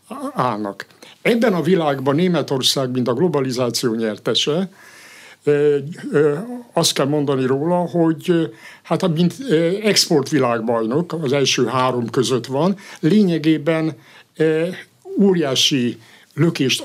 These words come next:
adott a német gazdaságnak, a német exportiparnak, ez a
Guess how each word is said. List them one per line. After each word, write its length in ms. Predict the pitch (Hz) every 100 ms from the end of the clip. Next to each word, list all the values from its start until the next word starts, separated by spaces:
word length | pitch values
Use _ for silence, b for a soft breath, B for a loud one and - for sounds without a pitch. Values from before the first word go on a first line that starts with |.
| -
adott 360 | 143 131 -
a 180 | 131 127 156
német 320 | 147 127 113
gazdaságnak, 840 | 123 107 127 - 127 127 143 156
a 80 | 147
német 420 | 120 127 127 127 -
exportiparnak, 1120 | - - 143 127 147 - 147 135 151 202 - b b b b b b
ez 180 | - 143
a 220 | 131